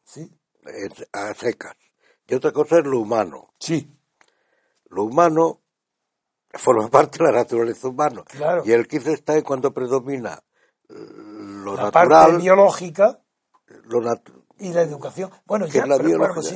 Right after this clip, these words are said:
Speaker 1: si,
Speaker 2: y lo
Speaker 1: si
Speaker 2: natural,
Speaker 1: retrocedemos
Speaker 2: lo,
Speaker 1: a
Speaker 2: lo humano es lo histórico.
Speaker 1: Sí, pero es que si retrocedemos muy poco a Pascal, si en Pascal está clarísimo las dos naturalezas.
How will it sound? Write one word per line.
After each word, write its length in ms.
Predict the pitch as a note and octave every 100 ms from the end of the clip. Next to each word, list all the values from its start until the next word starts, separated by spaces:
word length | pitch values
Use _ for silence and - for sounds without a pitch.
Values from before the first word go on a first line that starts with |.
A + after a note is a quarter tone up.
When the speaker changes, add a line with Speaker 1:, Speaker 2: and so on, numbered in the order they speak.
| F3 - -
Speaker 1:
si, 60 |
Speaker 2:
y 40 | D3
lo 60 |
Speaker 1:
si 40 | C#3+
Speaker 2:
natural, 400 | C3+ D#3+ D3 D3
Speaker 1:
retrocedemos 200 | D4+ C#4
Speaker 2:
lo, 80 | F3
Speaker 1:
a 100 | F3
Speaker 2:
lo 240 | C#3 C3+ C3+
humano 320 | C#3+ F3 F3+
es 60 | D#3
lo 80 | D3
histórico. 560 | - E3 C3 - - -
Speaker 1:
Sí, 160 | F#3
pero 160 | D#3+ G#3
es 60 |
que 100 | G#3
si 180 | G3+ E3
retrocedemos 880 | C#3 D#3 D#3 D3+ D3 F#3+ B3+ A#3+ F3+ - -
muy 560 | D#3 C#3+ D#3 D#3+ A3
poco 520 | A3+ C4 E4+ - - _
a 120 | D3+ C3+
Pascal, 540 | C3+ - A3 A3 C#4 _ _ _ _
si 180 | - F3
en 80 | C3
Pascal 320 | - - E3
está 240 | G3 D4
clarísimo 540 | C4+ F#3+ A#3+ B3+ E4 G3
las 140 | E3
dos 180 | F3 A#3
naturalezas. 760 | C#4 C#4 A3+ F3 A3 - -